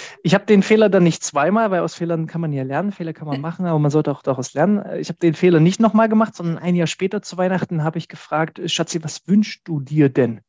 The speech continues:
Speaker 1: Und dann hat sie ein, äh, gewisses Gerät genannt. Und, äh, dann habe ich gesagt, „Hä, das ist doch auch ein Küchengerät.“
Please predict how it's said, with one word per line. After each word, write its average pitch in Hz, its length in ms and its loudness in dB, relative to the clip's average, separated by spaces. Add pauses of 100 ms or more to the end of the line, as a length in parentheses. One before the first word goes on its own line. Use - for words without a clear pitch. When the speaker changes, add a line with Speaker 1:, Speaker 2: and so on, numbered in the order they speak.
(720)
Speaker 1:
Und 147 100 0
dann 139 160 4
hat 180 140 0
sie 220 120 4
ein, 196 300 4
äh, 196 520 -2
gewisses 175 800 -4
Gerät 160 500 -4
genannt. 151 600 -4 (640)
Und, 185 360 2
äh, 185 160 0
dann 156 140 -4
habe 127 100 -6
ich - 60 -10
gesagt, 131 240 -10
„Hä, 160 180 -4
das 175 200 -4
ist - 160 -12
doch - 240 -18
auch 190 220 -6
ein 233 100 0
Küchengerät.“ 131 760 -10